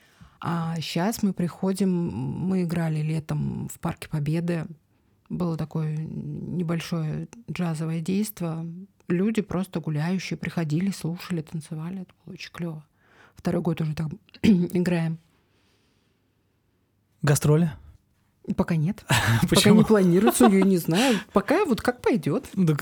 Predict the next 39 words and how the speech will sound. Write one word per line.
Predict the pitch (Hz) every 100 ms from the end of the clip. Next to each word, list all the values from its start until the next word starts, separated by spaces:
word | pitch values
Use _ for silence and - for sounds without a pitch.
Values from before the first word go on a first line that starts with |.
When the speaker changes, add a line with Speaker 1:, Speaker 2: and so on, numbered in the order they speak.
| 143
Speaker 2:
надо | 143 139
уже | 135 135
всё | - 196 214
покорять. | - 120 127 185 196
Если | 143 123 139
уже | 123
всё, | 135 151
как | 127 120
бы | 135
ноги, | 151 143 139
там, | 127 135
руки | 147 143
пляшут, | 123 139 190 - 135
значит, | 131 127 -
всё, | - 135
задача | 131 139 135 -
ты | 131 131
вы-, | 143 135 175
выполнила. | 156 180 190 135
Speaker 1:
Да | 214
ладно, | 330 415
мы | 262
ещё | 202 208
своих | - 214 202 -
ещё | 165 156
не, | 165 151
не | 175 175
всех. | - 151 151 -
В | 156 165
октябре | 165 170 180 240
опять | 220 190 180
будет | 170 175
концерт. | - 170 - 214 262
Сейчас | 180 165
будем | 180 175
играть | 175 175 165
в |
«Шкафу». | - 165 165 - 226 247
Это | 190 - - - - - -